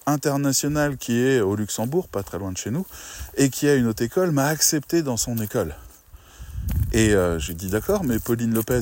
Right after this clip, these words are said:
il me dit, « Ah, ben, ça fait déjà six mois qu'on fait des duos sur scène ensemble. » Je dis, « Ah, d'accord, ok. » Et il continue, il continue, il continue. Et puis, quelques années après, je vous passe les détails, ça peut être long, mais, euh, il est venu me dire, « David, je suis, euh, champion de France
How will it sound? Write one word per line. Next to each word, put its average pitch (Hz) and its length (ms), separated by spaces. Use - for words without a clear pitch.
il 90 60
me 104 60
dit, « 139 100
Ah, 185 120
ben, 117 120
ça 104 160
fait 90 140
déjà 110 280
six 117 160
mois 139 200
qu'on 107 160
fait 120 180
des 113 140
duos 127 280
sur 90 220
scène 156 260
ensemble. » 101 440
Je - 60
dis, « - 200
Ah, - 360
d'accord, 156 340
ok. » 117 160
Et 139 40
il 139 120
continue, 113 540
il 98 100
continue, 92 360
il 110 40
continue. - 400
Et 117 60
puis, - 180
quelques 101 360
années 92 140
après, 85 320
je - 80
vous 101 60
passe - 240
les - 60
détails, - 320
ça - 120
peut - 140
être - 120
long, - 100
mais, 104 220
euh, 98 200
il 107 160
est 104 60
venu 95 180
me 90 80
dire, « 139 260
David, 113 320
je - 80
suis, 143 300
euh, 90 240
champion 156 340
de 160 100
France - 460